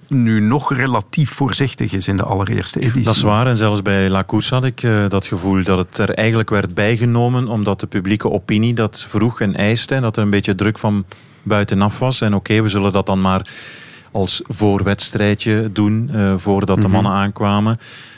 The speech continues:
Speaker 2: Vorig jaar, of ja, dit jaar, hè, want we zijn nog altijd twintig eenentwintig, hadden we dan wel 's ochtends, eh, de eerste etappe gewonnen door Alaphilippe. Een, een interessante aankomst bergop.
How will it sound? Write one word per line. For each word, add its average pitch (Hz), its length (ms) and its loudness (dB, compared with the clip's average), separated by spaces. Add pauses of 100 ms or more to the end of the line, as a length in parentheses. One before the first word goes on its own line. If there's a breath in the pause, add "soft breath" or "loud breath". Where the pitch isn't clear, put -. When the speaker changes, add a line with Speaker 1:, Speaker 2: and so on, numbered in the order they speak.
(160 loud breath)
Speaker 2:
Vorig 92 440 -2
jaar, 98 260 0
of - 320 -10
ja, 92 160 0
dit 90 180 -2
jaar, 101 220 0
hè, 95 80 2
want 98 140 0
we 98 60 -8
zijn 92 120 0
nog 90 80 0
altijd 90 180 0
twintig 92 240 0
eenentwintig, 92 420 0
hadden 92 200 0
we 90 60 0
dan 90 140 2
wel 87 120 2
's - 100 -6
ochtends, 101 480 -2
eh, 98 240 2
de 87 80 -2
eerste 92 260 0
etappe 95 380 -2
gewonnen 92 280 2
door 92 220 0
Alaphilippe. 95 560 0
Een, 98 140 2
een 98 140 0
interessante 101 680 0 (240 loud breath)
aankomst 107 560 0
bergop. 98 500 0